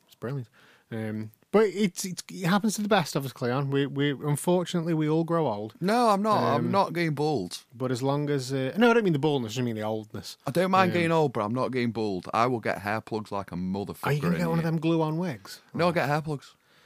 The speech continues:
Speaker 1: Does that work?
Speaker 2: Yeah, yeah, yeah.
Speaker 1: Does that work?
Speaker 2: I know guys who, I
Speaker 1: I
Speaker 2: know a
Speaker 1: think
Speaker 2: lot of guys who've had it done.
Speaker 1: Okay,
Speaker 2: A lot
Speaker 1: okay.
Speaker 2: of guys who've had it done, and it does work.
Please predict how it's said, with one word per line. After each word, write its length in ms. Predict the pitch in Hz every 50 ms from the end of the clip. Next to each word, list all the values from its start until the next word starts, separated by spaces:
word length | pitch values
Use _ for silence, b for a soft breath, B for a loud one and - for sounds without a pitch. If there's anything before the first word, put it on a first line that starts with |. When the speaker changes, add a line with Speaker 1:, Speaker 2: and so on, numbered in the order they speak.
| b b b b -
Speaker 1:
Does 120 | 208 214
that 160 | 285 302 285
work? 440 | 262 277 294 302 302 311 311 294 - -
Speaker 2:
Yeah, 280 | 147 147 143 147 143
yeah, 180 | 139 131 131 127 127 120
yeah. 60 | 127
Speaker 1:
Does 120 | 135 240
that 100 | 269 269
work? 300 | 269 269 269 277 285 277
Speaker 2:
I 60 | - 120
know 140 | 123 123
guys 280 | 117 120 110 110 110 104
who, 160 | 107 107 98 - _ - -
I 120 | 101 107
Speaker 1:
I 20 | 107
Speaker 2:
know 140 | 113 107 107
a 40 | 110
Speaker 1:
think 220 | 101 101 101 104
Speaker 2:
lot 180 | 110 113 92 101
of 40 | 101
guys 300 | 104 98 95 95 92 90
who've 160 | 95 92 87
had 160 | 90 85 85 92
it 80 | 85
done. 180 | - 80 78 - 233
Speaker 1:
Okay, 240 | 294 302 - -
Speaker 2:
A 80 | - 160
lot 380 | 175 - 175 185 196 - 185 208
Speaker 1:
okay. 120 | 220 190
Speaker 2:
of 60 | -
guys 300 | - 73 73 73 73 73
who've 100 | 80 71
had 140 | 73 69 67
it 60 | 64
done, 200 | 67 71 69 - -
and 100 | 82 80
it 60 | 67
does 180 | - 69 65
work. 140 | 65 - -